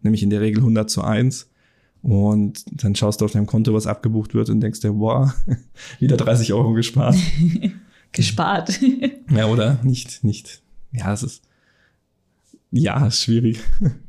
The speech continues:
Speaker 2: Genau, und dann haben wir schon den nächsten größeren Kostenfaktor. Das ist, ähm, mit tausenddreihundertzwanzig Euro,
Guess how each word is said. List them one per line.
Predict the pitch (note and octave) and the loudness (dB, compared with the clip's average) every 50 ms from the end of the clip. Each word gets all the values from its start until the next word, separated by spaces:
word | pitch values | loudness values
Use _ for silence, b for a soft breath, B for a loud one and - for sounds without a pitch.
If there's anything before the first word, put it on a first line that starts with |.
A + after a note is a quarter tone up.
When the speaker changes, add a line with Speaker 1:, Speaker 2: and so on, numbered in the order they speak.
| - - - | -20 -12 -6
Speaker 2:
Genau, | - F#3 F#3 F3 D#3 | -2 -2 0 0 0
und | F3 F#3 F3 F3+ | 0 0 0 0
dann | F3 A3 B3 C4+ C4+ B3+ - - - - | 2 2 2 2 0 -2 -6 -10 -12 -6
haben | G#3 G#3+ G#3 G#3 | -4 -2 0 2
wir | G#3 G#3 | 0 0
schon | G3 - G3+ G3 F#3+ F#3+ F#3 | 0 0 0 2 2 2 2
den | F#3 F3+ F#3 F#3 | 2 2 2 2
nächsten | F3+ F3+ F#3 G3+ F#3 - - - F#3+ F#3+ F#3 F#3 F#3 F#3+ - - - _ - | 2 2 2 0 -2 -4 -4 -2 0 0 2 0 -2 -4 -10 -14 -20 _ -12
größeren | - - F3 F3+ F#3+ F#3+ F3+ G3+ F3+ F3+ E3+ E3+ | -6 -2 0 0 0 0 0 -2 -2 -2 -2 -4
Kostenfaktor. | - - F3 F3+ - - - F3+ F3 E3 F3 - - - F#3 E3 E3 - - F3 E3+ E3 | -4 -4 -4 -4 -4 -4 -2 0 0 0 0 -4 -6 -6 -6 -6 -6 -4 -4 -2 0 0
Das | D#3+ E3 E3 - | 0 -2 -4 -4
ist, | - - F#3 F#3 - - - - | -4 -4 -2 -2 -2 -4 -4 -2
ähm, | F3 E3 E3 E3+ | 0 2 2 2
mit | E3+ E3+ - | 2 0 -2
tausenddreihundertzwanzig | - - F#3+ F#3+ A3 B3 B3+ B3+ A#3+ B3 - F#3 G3 F#3+ G3 F#3 F#3 F#3 F3 F3+ - - D#3+ E3 F#3+ G#3 - - E3+ E3+ - - | -6 -4 -2 0 2 2 2 2 2 0 0 -2 0 0 2 2 2 0 -2 -4 -4 -4 -2 0 0 0 0 -2 -4 -4 -4 -4
Euro, | D3+ D3+ D#3+ D#3+ E3 F3+ F#3+ G3+ G#3+ G#3+ | -2 0 0 0 2 2 0 0 0 -2